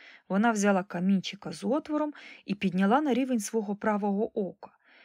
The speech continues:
приплющила ліве око і подивилася на кімнату крізь той отвір у камінчику.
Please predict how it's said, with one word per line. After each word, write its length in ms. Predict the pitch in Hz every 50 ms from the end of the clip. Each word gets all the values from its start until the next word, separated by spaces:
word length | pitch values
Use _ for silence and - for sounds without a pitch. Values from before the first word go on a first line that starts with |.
| _ _ _
приплющила 680 | - 247 - - 247 226 196 - - - 165 160 165
ліве 360 | 170 175 196 269 302 320 311
око 420 | 302 - - 285 302 294 - 277 240
і 60 | 202
подивилася 760 | 202 - 175 156 - 165 165 247 311 339 302 269 - 294 277
на 140 | 262 247 208
кімнату 500 | - - 170 165 175 214 262 262 - 247
крізь 280 | - - 170 - -
той 160 | - - - -
отвір 360 | - 180 180 202 - 190 190 -
у 80 | - 190
камінчику. 720 | - 190 185 170 165 180 202 - - - - _ -